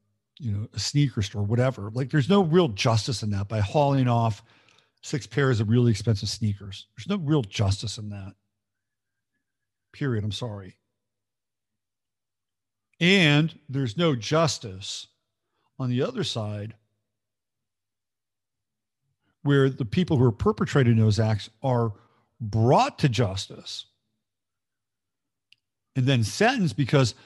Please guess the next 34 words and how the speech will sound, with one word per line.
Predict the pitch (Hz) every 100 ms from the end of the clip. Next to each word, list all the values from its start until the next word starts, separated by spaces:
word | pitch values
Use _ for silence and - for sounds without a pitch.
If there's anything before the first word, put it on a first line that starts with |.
| _ _
they've | 131 139 135
broken | 113 104 104 156 151
a |
law. | 170 220 269 196 87 - _ _ -
That | 165 165
doesn't | 220 180 196
happen | 175 233 254 202
anymore. | 135 117 104 98 - - _ _ _ _ _ _ _
Just | - 135 170
look | 160
at | 165
San | - 180
Francisco. | 165 160 - - - 120 107 101 _ _ _ - -
So | - 180 160 - _ -
what | 156 202
does | 214 156
that | 202 -
do? | 208
It | - 160
sends | - 196 190 160
a | 147
signal | - 175 156 160 170
of | 143
enabling. | 139 151 147 110 104 101 _ _ _ _ _ _ _ _ -
And | 147
it | 131
says | 131 147 104 _ _ _ _ _ - 127 _ - - _ 156
either | 175 170 170
it | 170 147
is | 127 -
overt | 160 208 254 262 262 - - - _ _ -
or | 160 175
it | 180
is | 160 139